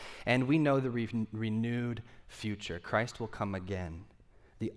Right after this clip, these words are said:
undoing of cancer, the dismantling of injustice, the redemption of the weak and the vulnerable, the regeneration of all of creation, creation, the weeping that will give way into laughter,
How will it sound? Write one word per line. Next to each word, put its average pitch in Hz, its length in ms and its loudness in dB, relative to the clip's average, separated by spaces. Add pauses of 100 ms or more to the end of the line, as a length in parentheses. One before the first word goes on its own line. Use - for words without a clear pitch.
undoing 120 600 0
of 95 140 -6
cancer, 92 540 -6
the 90 100 -8
dismantling 110 880 -4
of 98 180 -6
injustice, 92 640 -6
the 104 120 -6
redemption 107 640 -4
of 107 160 -6
the 104 80 -4
weak 104 320 -6
and 101 160 -4
the 101 60 -4
vulnerable, 95 540 -4
the 92 120 -6
regeneration 113 840 -2
of 98 120 -6
all 107 240 2
of 110 80 -4
creation, 101 560 -2 (340)
creation, 110 540 0
the 101 80 -2
weeping 135 540 2
that 117 140 2
will 110 100 2
give 113 220 0
way 110 280 2
into 107 260 -4
laughter, 110 600 0